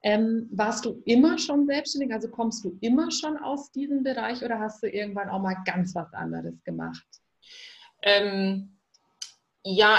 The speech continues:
Speaker 2: ich, ich war auch mal angestellt
Speaker 1: Mhm.
Speaker 2: und zwar auch bestimmt insgesamt zwölf, dreizehn Jahre lang oder so oder noch länger. Ja, ich glaub, so zwölf, dreizehn Jahre kommt ungefähr hin. Und, ähm, das war immer im Bereich, äh, Pressearbeit,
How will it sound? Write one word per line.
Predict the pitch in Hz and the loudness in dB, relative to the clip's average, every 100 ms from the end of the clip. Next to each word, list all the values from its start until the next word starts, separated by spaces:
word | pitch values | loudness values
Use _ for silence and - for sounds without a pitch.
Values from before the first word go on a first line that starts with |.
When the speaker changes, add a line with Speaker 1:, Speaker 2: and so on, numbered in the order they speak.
| 202 | 4
Speaker 2:
ich, | - - - | 0 -4 -2
ich | 208 - | 0 4
war | - - | 6 6
auch | 220 | 4
mal | 185 | 2
angestellt | 160 202 254 - 285 403 403 - | 2 0 -2 2 4 4 0 -2
Speaker 1:
Mhm. | 196 | 0
Speaker 2:
und | 214 208 - | 0 0 -2
zwar | - 185 185 208 - | -4 0 2 2 2
auch | 196 208 - | 2 0 -4
bestimmt | 208 - 208 226 240 - - | -6 -2 0 4 2 2 -4
insgesamt | 220 226 214 196 190 196 196 | -4 -2 -2 0 0 -2 -4
zwölf, | 190 190 | -4 -4
dreizehn | - 185 196 190 | -4 -4 -4 -4
Jahre | 185 190 240 262 | -2 -2 -2 -4
lang | 254 339 349 - - | -4 -4 -12 -16 -8
oder | 254 254 | -6 -4
so | 277 294 233 | -2 -2 -2
oder | 214 208 - | -4 -6 -10
noch | 208 226 233 | -8 -6 -4
länger. | 262 285 302 302 - - - | -4 -2 -2 -2 -10 -20 -2
Ja, | 226 233 | 4 6
ich | - | 6
glaub, | 220 220 | 2 4
so | 214 | 2
zwölf, | 196 - 214 - | 2 4 2 4
dreizehn | 185 190 190 | 0 0 0
Jahre | 175 175 190 | -2 -2 -2
kommt | 196 185 180 | -2 -4 -2
ungefähr | 190 190 - 175 | -2 -4 -2 -2
hin. | 185 262 440 - - - - - - | 2 0 -2 -12 -20 -16 -16 -16 -12
Und, | - 440 466 233 226 233 233 - - | 4 6 8 4 0 0 0 0 2
ähm, | 214 214 220 | 2 2 2
das | 233 254 | 2 4
war | - | 4
immer | 254 262 | 6 6
im | 226 | 4
Bereich, | 214 208 202 214 214 - - | 2 4 4 6 4 0 -4
äh, | 202 | -4
Pressearbeit, | 190 - 233 247 - 196 196 196 196 | -4 -4 -2 0 0 0 0 0 -2